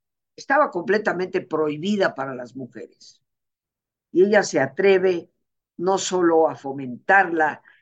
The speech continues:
dentro del ambiente conventual, sino que escribe grandes obras que afortunadamente se conservan en su original para promover la oración mental.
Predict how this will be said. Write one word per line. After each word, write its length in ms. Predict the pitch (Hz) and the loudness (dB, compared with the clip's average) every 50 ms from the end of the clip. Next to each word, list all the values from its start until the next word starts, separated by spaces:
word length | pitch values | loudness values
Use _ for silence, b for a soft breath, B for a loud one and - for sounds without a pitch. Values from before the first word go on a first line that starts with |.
| b _ _ | b _ _
dentro 440 | - 139 196 196 202 202 208 175 170 | -2 2 2 2 2 0 -2 -4 -4
del 160 | 160 151 135 | -4 -4 -4
ambiente 500 | 127 135 143 139 160 160 151 - 151 - | -8 -10 -6 -4 -4 -4 -4 -8 -12 -6
conventual, 920 | _ 160 156 156 151 170 170 180 185 - - 233 226 202 180 180 - - - _ _ _ _ _ _ _ | _ -2 -2 -2 -2 -2 -4 -4 -6 -4 0 2 2 2 2 0 -4 -10 -14 _ _ _ _ _ _ _
sino 340 | _ - - 160 185 180 - | _ -14 -6 -4 -2 -2 0
que 120 | - 180 | 0 -2
escribe 880 | 160 - - - - _ - 247 294 302 285 226 190 - - - - _ _ _ _ _ _ _ _ _ _ _ _ _ _ _ _ | -2 -4 -8 -12 -12 _ -4 0 2 2 2 2 0 -2 -4 -8 -16 _ _ _ _ _ _ _ _ _ _ _ _ _ _ _ _
grandes 580 | - 160 190 214 240 277 294 240 196 - - - | -6 0 2 4 4 4 2 -2 -4 -4 -2 -2
obras 600 | 151 156 147 156 156 185 247 247 - - - _ _ _ _ _ | -2 -2 -2 -2 -2 -2 -4 -4 -6 -12 -18 _ _ _ _ _
que 100 | - 147 | -6 -6
afortunadamente 1000 | 147 143 147 143 127 - 131 135 143 160 180 190 180 170 170 185 185 180 - 170 | -6 -4 -6 -8 -8 -8 -8 -2 2 4 4 4 4 2 -2 -6 -6 -4 -6 -6
se 260 | 151 - - 151 143 | -6 -4 -4 -6 -6
conservan 720 | - - 135 143 127 107 - 175 180 185 190 175 165 156 143 | -6 -8 -10 -10 -10 -6 -4 -2 0 0 2 2 2 0 0
en 120 | 131 131 107 | -4 -8 -10
su 120 | 98 123 | -10 -10
original 800 | 131 - 107 - - - 123 135 151 165 165 156 151 151 - - _ _ _ _ _ b b b b b b b | -10 -10 -10 -12 -14 -14 -8 -4 0 2 2 2 0 -4 -8 -12 _ _ _ _ _ b b b b b b b
para 280 | - 175 175 180 165 - | -4 0 0 0 0 -2
promover 540 | - 160 165 160 160 156 156 196 220 202 180 | -4 -6 -4 -2 -2 0 0 0 -2 -2 -2
la 120 | 160 151 | -4 -6
oración 460 | 147 143 139 123 - - 151 151 139 | -6 -8 -10 -14 -8 -6 -6 -6 -6
mental. 480 | 135 120 120 - - _ - 82 78 - | -6 -10 -12 -14 -16 _ -14 -14 -14 -16